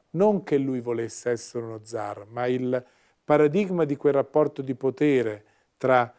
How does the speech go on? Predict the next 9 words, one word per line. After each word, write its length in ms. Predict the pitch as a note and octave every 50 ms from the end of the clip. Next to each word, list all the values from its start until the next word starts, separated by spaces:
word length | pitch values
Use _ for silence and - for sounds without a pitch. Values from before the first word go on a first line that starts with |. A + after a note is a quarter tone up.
| _ _
sovrano 520 | - - - - C3 C3+ D3 D3+ D3+ C#3+
e 60 | C#3
popolo 760 | - - - - B2 A2+ A2+ A2 - A#2 A2+ A2+ A#2 A#2 A#2 _ _ _ _ _ -
in 160 | C#3+ C3+ C3
qualche 400 | - - D3+ D3 C#3+ - - D3+
modo 640 | D3 D3+ D#3 E3 E3+ F3 E3 D#3 E3+ E3+ E3+ E3 _ _ _ _ -
restò 800 | - C3 C3+ C#3+ C#3 - - - - D3+ C3 A#2+ A#2+ B2+ - _ _ _ _
anche 760 | - C#3 C#3 C#3+ D3 D3 D3+ D3+ - - - D#3 D3+ D#3 D#3 D#3 _ _ _ _ _ -
nell'interpretazione 2500 | C#3 C3 C3+ C3+ C3+ C3 C3 C3 C3 C3+ C3+ C3+ _ _ _ _ _ _ _ _ _ _ _ - D3+ D#3 D3+ - D#3 C#3 - - - C3+ C3 - C#3 B2 - - - - - C#3+ C#3+ D3 D3 C#3+ C#3+ C#3+ C#3+ D3